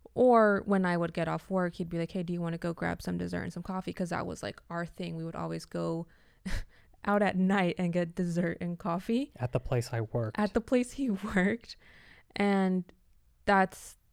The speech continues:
Speaker 1: again, where our friendship even became more, because he became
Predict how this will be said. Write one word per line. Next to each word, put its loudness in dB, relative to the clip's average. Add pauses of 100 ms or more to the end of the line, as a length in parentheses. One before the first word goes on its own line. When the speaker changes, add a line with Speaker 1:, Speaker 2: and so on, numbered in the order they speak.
(200)
Speaker 1:
again, 0 (840)
where 0
our 0
friendship -2 (1600)
even 4
became 0 (240)
more, 2 (400)
because -4
he -4 (140)
became -2